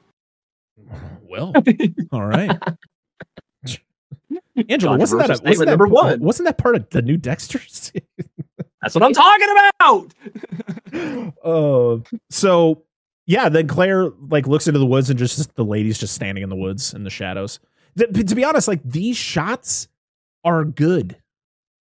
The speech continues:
Speaker 1: I like these shots.
Speaker 2: Yeah,
Speaker 1: But,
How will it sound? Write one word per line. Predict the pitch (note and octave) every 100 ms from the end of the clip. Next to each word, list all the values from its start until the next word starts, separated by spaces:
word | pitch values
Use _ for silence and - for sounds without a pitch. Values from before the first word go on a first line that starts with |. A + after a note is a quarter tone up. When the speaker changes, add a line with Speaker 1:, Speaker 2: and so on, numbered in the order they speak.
| _ _ _ _ _ -
Speaker 1:
I | C3
like | C3+ B2+ D3 D3
these | B2 A2
shots. | - A2+ D#2 - - - _ _ _ _ _ _ D3 -
Speaker 2:
Yeah, |
Speaker 1:
But, | -